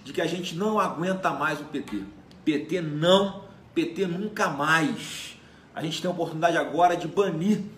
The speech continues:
aí sim, banir nas urnas, de uma forma democrática, limpa,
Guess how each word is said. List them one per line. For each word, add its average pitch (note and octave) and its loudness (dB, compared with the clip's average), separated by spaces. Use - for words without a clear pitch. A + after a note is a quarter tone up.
aí E3 2
sim, - -4
banir D#3+ 0
nas F#3+ 4
urnas, F#3+ -2
de C3+ -6
uma D#3+ 2
forma E3 -2
democrática, D#3 -2
limpa, B2 -4